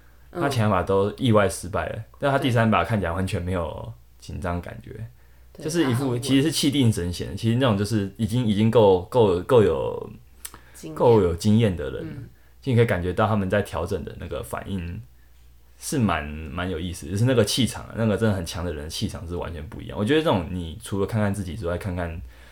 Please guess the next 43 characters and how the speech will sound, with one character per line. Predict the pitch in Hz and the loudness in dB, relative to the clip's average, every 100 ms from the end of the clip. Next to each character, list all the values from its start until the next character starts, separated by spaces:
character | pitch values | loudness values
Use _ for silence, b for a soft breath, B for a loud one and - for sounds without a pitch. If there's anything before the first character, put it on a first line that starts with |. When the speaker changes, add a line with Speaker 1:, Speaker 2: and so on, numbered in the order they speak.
| b b b - | b b b -14
Speaker 1:
其 | 170 | -12
他 | 175 165 | -8 -8
人 | 151 | -8
怎 | - | -6
么 | 110 | -4
处 | 95 | -2
理。 | |
Speaker 2:
看 | 98 | 0
看 | 92 | -2
其 | - 95 | -4 -4
他 | 92 92 | 0 0
人， | 78 62 107 113 | 0 -4 -10 -8
看 | 107 | -6
看 | 92 87 82 82 - - - | -4 -4 -6 -8 -12 -20 -14
不 | - | -6
管 | 110 90 | -4 0
这 | |
个 | 104 | -2
其 | - | -2
他 | 85 | -8
人 | 82 82 | -8 -10
是 | 95 85 76 - b b b | -8 -8 -8 -12 b b b
可 | - | -10
能 | 87 87 | -6 0
跟 | 104 | 2
你 | 98 71 55 - - | 0 -4 -10 -14 -14
接 | - 98 | -2 -2
近 | 98 92 | 0 -2
的 | 73 | -4
人， | - - 113 - | -8 -10 -12 -6
或 | 92 | -6
是 | 85 92 | -4 -6
比 | 90 | -4
你 | 87 82 | -6 -6
强 | - 80 87 | -10 -8 -6
一 | |
阶， | 90 85 87 | -6 -4 -2
或 | 101 | -2
是 | 101 | -2
真 | 98 | -4
的 | 90 78 | -4 -6
已 | |
经 | 92 87 90 | -6 -6 -8